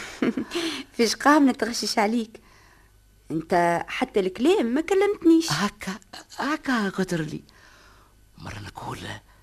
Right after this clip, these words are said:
Speaker 2: "بالك عملتي حاجة غشتها."
Speaker 1: <laughs>
Speaker 2: ومرة نقول: "بالك على خاطر ما كلمتهاش." وأنا قلبي، قلبي يتقطع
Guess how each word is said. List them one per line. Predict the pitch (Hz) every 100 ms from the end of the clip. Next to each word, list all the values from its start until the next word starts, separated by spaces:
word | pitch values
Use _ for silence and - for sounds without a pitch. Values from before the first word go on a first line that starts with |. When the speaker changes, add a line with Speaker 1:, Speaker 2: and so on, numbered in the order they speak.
| _ - _ _ _ _ -
Speaker 2:
"بالك | 95 117 - 175 196 -
عملتي | 95 92 110 -
حاجة | 101 120 156 156
غشتها." | 107 101 131 - 120 - _ - - 185 185
Speaker 1:
<laughs> | - 214 - - _
Speaker 2:
ومرة | - 87 107
نقول: | 110 - 151 165 131 - _ - - _ _ _ _
"بالك | 90 98 -
على | 117 123
خاطر | 190 240
ما | 226
كلمتهاش." | 214 208 202 185 208 233 226 - - _ _ _ _ _ - - - - - - _ _
وأنا | 139 120 139 -
قلبي، | 127 123 - 117 - - - - - -
قلبي | 147 143 131 151
يتقطع | 143 - 190 - - 160 131